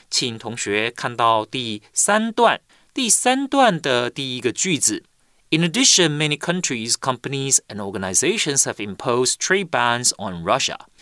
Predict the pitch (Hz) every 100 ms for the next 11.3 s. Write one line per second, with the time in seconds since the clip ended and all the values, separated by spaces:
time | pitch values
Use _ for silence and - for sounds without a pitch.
0 | - - - - 185 _ _ _ - 349
1 | 349 202 131 90 - _ - 160 151 _
2 | _ - 110 92 95 104 92 98 110 139
3 | _ _ - 180 170 165 165 160 156 -
4 | 220 180 170 - 190 175 - 214 208 208
5 | 185 185 - 233 131 101 107 113 151 _
6 | _ _ - 208 202 165 123 120 107 -
7 | 113 185 262 151 110 98 113 - - -
8 | - 165 175 139 120 170 165 120 123 139
9 | 135 135 139 - 117 - 98 101 101 101
10 | 117 - 131 110 - _ 190 170 147 147
11 | - 160 165